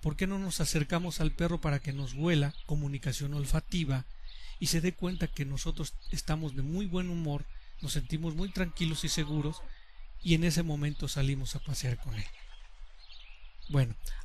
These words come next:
hasta aquí dejamos esta primera entrada donde hemos hablado de la comunicación canina y los diversos tipos,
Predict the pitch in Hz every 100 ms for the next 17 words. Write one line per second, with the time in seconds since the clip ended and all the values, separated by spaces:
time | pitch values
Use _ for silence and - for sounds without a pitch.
0 | - 143 - 233 226 - 196 185 185 165
1 | 180 156 151 151 156 - 151 190 170 156
2 | 143 156 165 - 139 156 185 180 156 139
3 | 135 135 135 - 131 165 180 170 156 180
4 | 180 131 120 - - - - - - -
5 | - 170 165 143 151 170 156 - 127 -
6 | - - 156 147 -